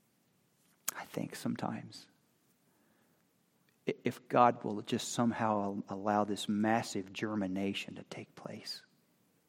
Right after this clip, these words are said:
'Cause we've been faithful to sow. Maybe Royce and the rest of the young'uns in this church will be the ones to reap.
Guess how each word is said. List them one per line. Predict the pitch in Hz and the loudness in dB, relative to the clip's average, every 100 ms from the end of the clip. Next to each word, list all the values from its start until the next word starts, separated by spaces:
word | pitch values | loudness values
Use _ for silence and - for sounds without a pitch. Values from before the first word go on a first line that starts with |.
| _ _ _ _ _ _ _ _ _ _ _ _ _ - | _ _ _ _ _ _ _ _ _ _ _ _ _ -12
'Cause | - - | -8 2
we've | 117 - | 2 2
been | 120 120 | -2 -2
faithful | - 107 - - 123 | -2 -4 -6 -10 -10
to | - | -8
sow. | - - 170 139 - _ _ _ _ _ _ _ _ - - - - _ - | -8 -6 -6 -10 -14 _ _ _ _ _ _ _ _ -20 -20 -20 -20 _ -2
Maybe | - 123 123 | 4 8 8
Royce | 113 117 107 - - - - _ _ 120 | 10 8 8 4 -6 -10 -18 _ _ 0
and | 113 | 4
the | |
rest | 113 123 - | 6 6 4
of | 110 | 0
the | 110 | 4
young'uns | 117 117 110 113 | 4 6 4 2
in | 107 | 0
this | 107 - | 0 -4
church | - 127 123 - | -2 -2 -2 -4
will | 120 | -4
be | 110 113 | 0 0
the | 113 | 2
ones | 120 117 - | 2 2 0
to | - | -8
reap. | 127 135 170 | -6 -8 -10